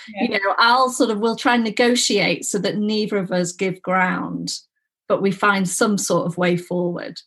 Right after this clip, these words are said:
Speaker 2: in, in the form of a compromise. And I think all of that is ineffective, according to Stephen Covey. What's effective is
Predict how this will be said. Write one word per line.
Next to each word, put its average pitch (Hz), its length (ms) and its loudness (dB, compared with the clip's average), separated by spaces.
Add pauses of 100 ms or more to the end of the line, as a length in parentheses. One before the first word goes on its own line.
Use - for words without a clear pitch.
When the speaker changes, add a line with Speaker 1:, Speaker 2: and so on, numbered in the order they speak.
Speaker 2:
in, - 200 -4
in 180 220 -2
the 180 40 -2
form 170 300 -2
of 170 80 -4
a 170 80 -4
compromise. 170 920 -6 (560)
And 208 140 0
I 208 40 0
think 202 280 -6 (180)
all 254 240 4
of 247 160 -2
that - 340 -4
is 208 200 0
ineffective, 185 760 -2
according 185 560 -4
to 180 100 -8
Stephen 170 440 -4
Covey. 170 400 -6
What's 196 320 -4
effective 226 680 -2
is - 380 -8